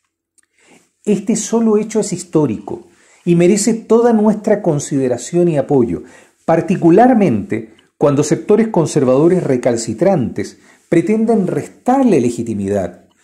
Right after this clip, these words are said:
buscando que se fijen mínimos de participación de última hora, no contemplados en el amplio acuerdo político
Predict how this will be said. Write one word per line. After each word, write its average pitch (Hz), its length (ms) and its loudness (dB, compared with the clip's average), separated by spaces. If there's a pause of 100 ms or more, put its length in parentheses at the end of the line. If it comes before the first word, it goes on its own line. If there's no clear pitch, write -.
(140)
buscando 202 640 0
que 170 80 -4
se 139 160 -4
fijen 180 380 -2
mínimos 180 400 0
de 151 80 0
participación 143 800 -4
de 160 80 2
última 170 340 0
hora, 170 400 -2 (300)
no 131 380 -2
contemplados 180 960 -2 (260)
en 175 160 2
el 139 160 0
amplio 196 480 2
acuerdo 170 360 2
político 151 680 -4